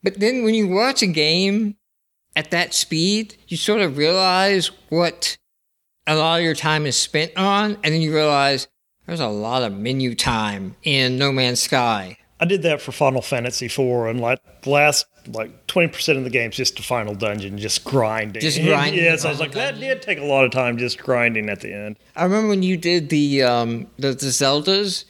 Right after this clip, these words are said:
Speaker 2: Yeah.
Speaker 1: you did the first three Zelda games, and it's, like, time-lapsed or whatever, you know, it's, like, sixty seconds or whatever you had it for, like,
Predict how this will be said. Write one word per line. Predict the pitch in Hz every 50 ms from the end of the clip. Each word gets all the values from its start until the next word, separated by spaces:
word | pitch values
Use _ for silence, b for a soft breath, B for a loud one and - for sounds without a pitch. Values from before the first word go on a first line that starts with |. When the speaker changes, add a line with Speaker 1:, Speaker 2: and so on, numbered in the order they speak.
| _ -
Speaker 2:
Yeah. | 139 135 131 156
Speaker 1:
you | 151 147
did | 160 156 151 139 139
the | 147
first | 135 - 165 156 156 151 -
three | 160 156 143
Zelda | 135 135 131 139 139 160
games, | 156 160 175 170 175 180 180 185 185 175 - - B B B B B B
and | 143 151 151
it's, | 151 143 139 - -
like, | 156 143 135 131 - _ _ _ _ B B B B B _ - - -
time-lapsed | - 170 180 175 180 175 165 156 143 139 131 131 127 - -
or | 143
whatever, | 131 131 127 127 127 127 123 135 131 127 123 120 B B B B
you | - 151
know, | 143 131 127 123 123
it's, | 160 147 - -
like, | 165 147 135 - - B B B B B
sixty | - - 131 - - 175
seconds | - - 226 196 - - 139 127 120 -
or | 131
whatever | 139 156 156 151 156
you | 151 147 151
had | 156 156 151
it | 135 113 151
for, | 165 156 147
like, | 143 139 143 143 143 -